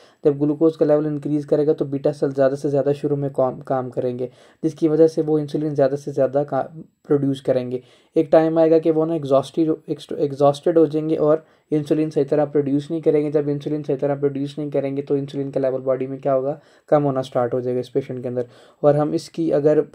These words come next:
हिस्टोलॉजी पे देखेंगे तो क्या होगा, जो हमारी एबनॉर्मल प्रोटीन है वो डिपोजिशन होगी किस पे,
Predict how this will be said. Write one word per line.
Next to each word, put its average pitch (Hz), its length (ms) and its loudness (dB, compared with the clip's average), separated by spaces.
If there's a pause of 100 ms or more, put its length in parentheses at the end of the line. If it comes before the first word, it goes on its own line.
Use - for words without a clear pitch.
(120)
हिस्टोलॉजी 147 540 0
पे 165 120 0
देखेंगे 151 440 -2
तो 151 120 -2
क्या 151 160 4
होगा, 143 220 6
जो 147 160 0
हमारी 139 280 0
एबनॉर्मल 143 400 0
प्रोटीन 143 480 -4
है 139 60 -2
वो 139 120 0
डिपोजिशन 139 560 -2
होगी 135 180 -4
किस 143 180 -8
पे, 147 260 -2